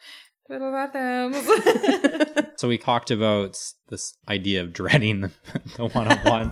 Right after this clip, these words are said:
Speaker 1: <laughs>
Speaker 2: and kind of alluded to some of the things that could be bad, but I'm curious, like, have you, what has, like, really made bad one-on-ones? Obviously, like, we just talked about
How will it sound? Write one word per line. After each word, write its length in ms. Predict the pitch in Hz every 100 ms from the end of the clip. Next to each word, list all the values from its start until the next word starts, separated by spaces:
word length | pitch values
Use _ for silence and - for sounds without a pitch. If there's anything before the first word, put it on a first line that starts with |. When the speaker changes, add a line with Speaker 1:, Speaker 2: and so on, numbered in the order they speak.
| -
Speaker 1:
<laughs> 140 | - 330
Speaker 2:
and 140 | 156
kind 180 | - 180
of 80 | 165
alluded 380 | 123 131 131 117
to 120 | 120
some 240 | - 117
of 60 | 117
the 60 | 110
things 280 | 113 107
that 180 | 98 -
could 220 | - 107
be 100 | 98
bad, 680 | 87 98 92 120 120 95 92 -
but 100 | 107
I'm 120 | 101
curious, 360 | 120 120 95
like, 240 | 107 92 -
have 180 | 107 101
you, 240 | 104 101 95
what 220 | 107 127
has, 220 | 143 113
like, 140 | 104 95
really 320 | 98 107 104
made 260 | 98 98 87
bad 280 | 92 92
one-on-ones? 480 | 95 92 92 92 92
Obviously, 420 | 95 98 101 104
like, 140 | 95 -
we 80 | 90
just 200 | 95 -
talked 280 | 90 -
about 360 | 95 92 90